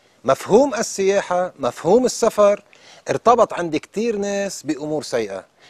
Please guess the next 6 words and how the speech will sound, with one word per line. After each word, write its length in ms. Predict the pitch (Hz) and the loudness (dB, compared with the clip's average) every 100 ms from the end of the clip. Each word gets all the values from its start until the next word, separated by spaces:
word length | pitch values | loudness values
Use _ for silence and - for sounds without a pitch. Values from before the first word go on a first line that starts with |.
| - | -4
صار 200 | - 160 | 2 2
في 200 | - 185 | 2 -2
تشويه 920 | - 113 - 139 165 220 220 185 120 | -2 -4 -4 -2 0 2 2 0 0
بأمور 600 | 139 127 139 160 165 160 | -6 -4 -4 -2 -2 -2
السياحة 560 | 123 - 139 139 143 131 | -4 -6 -4 -2 -2 -2
والسفر، 560 | 123 - 143 - 139 | -4 -4 -6 -2 -2